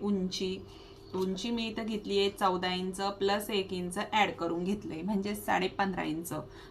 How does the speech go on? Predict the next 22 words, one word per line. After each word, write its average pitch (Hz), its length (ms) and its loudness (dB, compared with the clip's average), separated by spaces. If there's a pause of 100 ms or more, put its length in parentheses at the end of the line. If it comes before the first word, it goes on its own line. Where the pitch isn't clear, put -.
तुम्ही 262 240 6
तुमच्या 226 260 6
आवडीनुसार 190 540 8
इथं 185 200 0
उंची 185 360 -2
घ्यायची 220 440 2
आहे. 165 280 2 (600)
तर 196 80 2
मी 202 120 0
इथं 202 160 -2
साडे 196 260 6
पंधरा 185 300 0
इंचावर 196 380 2
उंची 196 400 0 (220)
टाकून 202 340 6
घेतली. 214 460 -2 (1160)
आता 196 200 6
आपल्याला 180 320 6
टाकायचं 180 440 2
आहे 208 200 0
शोल्डरचं 240 640 0
माप. 208 220 4